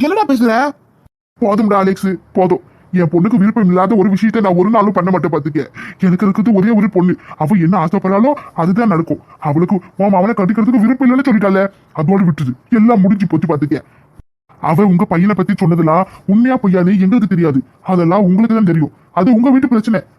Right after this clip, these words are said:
அதுக்குள்ளார நாங்க வரமாட்டோம். ஏன்னா உனக்கும் எனக்கும் எந்த ஒரு சம்மந்தமும் இல்லைன்னு ஆயிப்போச்சு. நம்ம ப-, பிள்ளைங்களுக்கு கல்யாணம் நடந்திருந்தா நாம சம்மந்தி வீட்டுக்காரங்க. ஆனா அப்படி கல்யாணம் நடக்கலல்ல. அப்படி இருக்கும்போது அது உங்க வீட்டு பிரச்சனை,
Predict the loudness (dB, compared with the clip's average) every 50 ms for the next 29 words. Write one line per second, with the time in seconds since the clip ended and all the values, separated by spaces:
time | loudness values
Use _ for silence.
0 | -8 -6 -2 -2 -2 0 0 0 0 0 0 2 2 2 2 0 0 0 0 0
1 | 0 0 0 -2 -4 -6 _ _ _ _ _ -6 -2 -2 0 0 0 0 -2 -2
2 | -4 -6 _ _ _ -4 -2 -2 -2 0 0 0 0 0 0 0 0 0 -2 -2
3 | -4 -10 -12 -4 -2 0 2 2 2 2 0 0 0 0 0 0 2 2 2 2
4 | 2 2 2 2 2 2 0 0 0 -2 -2 -2 -4 -8 -10 _ _ _ _ _
5 | -4 -2 0 0 0 0 -2 -2 -2 0 0 0 0 2 0 0 0 -2 -2 0
6 | 0 0 0 0 0 0 0 0 0 0 0 0 0 0 0 -2 -2 -4 -10 -10
7 | -4 -2 0 0 0 0 0 0 0 2 2 0 0 0 0 -2 -2 -2 -2 -2
8 | -4 -6 _ -20 -14 -6 -4 -2 0 0 -2 -4 -6 _ -8 -8 -6 -4 -4 -4
9 | -2 0 0 0 0 0 0 0 0 0 0 0 0 0 0 -2 -4 -8 _ _
10 | _ -10 -8 -4 -2 -2 -2 -2 -2 -2 0 0 0 0 -2 -2 -6 -10 -6 -4
11 | -2 0 2 2 2 2 0 0 0 -2 -2 -2 -4 -4 -2 -2 -4